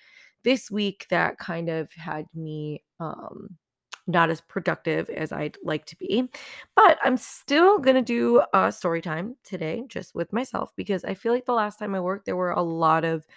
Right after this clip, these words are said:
um, valuable lessons that could be, that, that could be learned from other dancers. So I gotta start with, um, it was the night before Halloween, so it was Sunday. So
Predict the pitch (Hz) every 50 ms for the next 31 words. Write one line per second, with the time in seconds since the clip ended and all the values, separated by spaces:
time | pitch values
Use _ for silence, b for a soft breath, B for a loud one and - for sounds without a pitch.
0 | B B B B B _ - 190 190 185 185 180 185 165 160 170 160 190 - 170
1 | 175 165 165 165 180 - 220 240 302 392 - - - _ _ _ _ - 220 202
2 | 202 - - 214 208 190 175 180 190 208 208 202 196 196 202 196 202 202 b b
3 | b b b b b b b b b - 202 190 - - - - _ _ - 202
4 | 196 - 208 208 202 190 180 185 175 175 175 175 190 - - 175 170 170 175 170
5 | - - - - 185 185 180 175 170 160 160 160 156 - - - - - - -
6 | - - 427 - - - _ _ _ _ - - - - - - 302 - 190 196
7 | - _ _ _ _ _ _ _ _ _ _ - - - _ - 202 202 214 208
8 | 208 - 208 185 180 170 - - 180 180 180 175 - _ - 175 175 170 - -
9 | 170 170 175 170 156 - - - b b b b b b _ - 180 170 170 170
10 | 170 170 170 170 175 175 - - - 185 185 180 - - - - 165 165 165 165
11 | 160 160 156 156 156 160 160 _ _ _ _ - - 170 170 170 160 165 170 165
12 | 160 160 165 190 - 180 160 - - - 175 - - - 165 - - - - -
13 | - - - - - 165 160 165 165